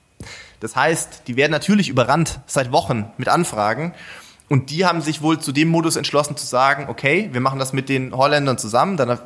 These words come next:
dafür haben die, weil die auch über einen, äh, Partner natürlich eine Menge Kohle mitbringen, damit das überhaupt stattfinden kann, auch ein Mitspracherecht, was das Feld anbelangt. Und da sie das auch eine Fernsehübertragung machen wollen, äh,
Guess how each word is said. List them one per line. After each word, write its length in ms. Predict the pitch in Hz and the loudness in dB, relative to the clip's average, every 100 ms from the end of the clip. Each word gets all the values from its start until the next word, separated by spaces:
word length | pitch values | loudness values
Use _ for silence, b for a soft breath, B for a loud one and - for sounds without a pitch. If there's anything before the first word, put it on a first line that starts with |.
| - 113 110 | -12 -12 -4
dafür 280 | 120 139 | 0 2
haben 180 | 135 131 | 2 0
die, 180 | 139 170 | -2 0
weil 100 | 131 | 0
die 120 | 131 | 2
auch 240 | - 247 - | 2 2 -2
über 420 | 139 135 131 - | 0 2 2 2
einen, 300 | 127 127 127 | 0 -2 -2
äh, 140 | 90 | -6
Partner 460 | 117 135 143 165 151 | -2 2 2 2 -4
natürlich 260 | 139 135 | -4 -4
eine 100 | 135 | -4
Menge 240 | 135 135 131 | -2 -2 -4
Kohle 280 | - 160 165 | 0 2 2
mitbringen, 340 | 165 - 147 | -2 -4 0
damit 180 | 139 135 | 0 0
das 100 | 135 | 0
überhaupt 220 | 131 127 | 0 0
stattfinden 400 | - 165 139 117 | -2 -2 -4 -2
kann, 220 | 131 151 165 B B B B | -2 -2 -6 B B B B
auch 240 | - 170 175 | 2 2 2
ein 160 | 135 | 0
Mitspracherecht, 640 | 123 - 120 110 113 120 | 2 0 0 0 -2 -4
was 100 | 120 | -4
das 160 | 113 110 | -4 -2
Feld 220 | 123 117 | 0 0
anbelangt. 480 | 120 120 117 131 156 | -2 -2 -2 0 -2
Und 140 | 120 | -2
da 160 | 123 131 | 0 0
sie 100 | 127 | 0
das 260 | 127 127 - B B B _ | -4 -4 -10 B B B _
auch 120 | - 120 | -4 -2
eine 100 | 117 | 0
Fernsehübertragung 760 | 156 180 175 170 - 151 160 | 2 2 -2 -4 0 0 2
machen 300 | 156 147 151 | -2 -2 -2
wollen, 280 | 139 147 147 | 0 0 -2
äh, 720 | 147 - _ _ _ _ | -10 -20 _ _ _ _